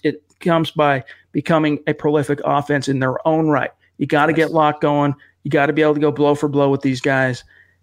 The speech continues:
Speaker 1: Offensively, it comes down to corners and it comes down to pressure. Can you create pressure on Mahomes, and do you have guys who can cover? That's really what it boils down to. But at the end of the day,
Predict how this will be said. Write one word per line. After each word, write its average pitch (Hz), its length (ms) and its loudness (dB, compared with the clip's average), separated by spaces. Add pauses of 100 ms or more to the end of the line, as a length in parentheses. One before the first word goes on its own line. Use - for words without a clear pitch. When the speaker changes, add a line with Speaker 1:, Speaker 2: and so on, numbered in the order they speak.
(120)
Speaker 1:
Offensively, 160 840 2
it 156 120 -2
comes 151 200 0
down 143 200 0
to 139 40 -4
corners 170 460 0
and 143 100 -2
it - 60 -12
comes 147 180 -2
down 139 240 0
to 131 80 -6
pressure. - 440 -4
Can 143 180 -4
you 127 80 -2
create 160 340 2
pressure 165 300 0
on 160 100 2
Mahomes, 139 420 0
and 139 140 -2
do 131 60 0
you 131 80 0
have 135 240 0
guys 131 240 0
who 131 80 -6
can 127 160 -4
cover? 151 500 2 (760)
That's 151 280 0
really 165 180 4
what 151 140 2
it 143 80 -2
boils 143 240 2
down 143 240 0
to. 143 80 -6
But 143 100 0
at 143 60 0
the 151 100 0
end 156 80 0
of 143 60 -2
the 147 80 0
day, 151 480 0